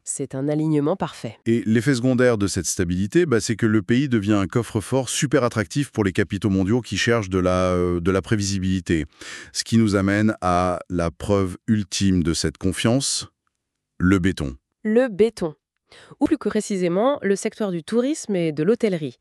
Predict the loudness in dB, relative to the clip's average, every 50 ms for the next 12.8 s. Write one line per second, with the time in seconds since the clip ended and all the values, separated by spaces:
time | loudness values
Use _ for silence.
0 | _ _ -20 -20 -20 -20 -18 -8 -8 -8 -6 -4 -2 0 2 2 0 0 2 2
1 | 0 2 2 0 0 2 0 0 -2 -4 -6 -6 -6 -6 -10 -14 -12 -10 -2 0
2 | 2 2 2 0 0 0 0 0 -2 -2 -4 -12 -12 -12 -14 -14 -8 -8 -4 -4
3 | -4 -4 -4 -6 -6 -8 -12 _ -4 -2 0 0 0 -2 -4 _ 0 2 2 2
4 | 2 -2 -8 -12 -20 _ _ _ -20 -20 -20 -20 -20 -20 -20 -20 -20 -20 -10 -2
5 | -2 0 2 4 4 4 4 4 4 2 2 2 0 0 0 0 2 2 2 0
6 | 0 0 -2 -2 0 -2 -2 -2 -2 -4 -2 -2 -2 0 0 -2 -4 -4 -4 0
7 | 0 0 -2 -2 -4 -2 -2 0 0 -2 0 0 0 0 0 -2 0 0 0 0
8 | 0 -2 -4 -4 -4 -6 -8 -8 -2 0 0 0 2 0 -2 -2 -2 -2 0 0
9 | 0 -2 -4 -8 -4 0 0 0 2 2 0 0 0 0 -2 -4 -4 -2 0 0
10 | 0 0 -2 -4 -6 -4 -6 -8 -8 -10 _ _ -6 -4 -2 0 0 2 2 0
11 | 0 -2 -4 -4 -2 -4 -4 -2 0 -2 -4 -2 -2 -2 -2 0 -2 -4 -2 -2
12 | -2 -2 -2 -2 -4 -4 -6 -2 0 0 0 0 -4 -12 -20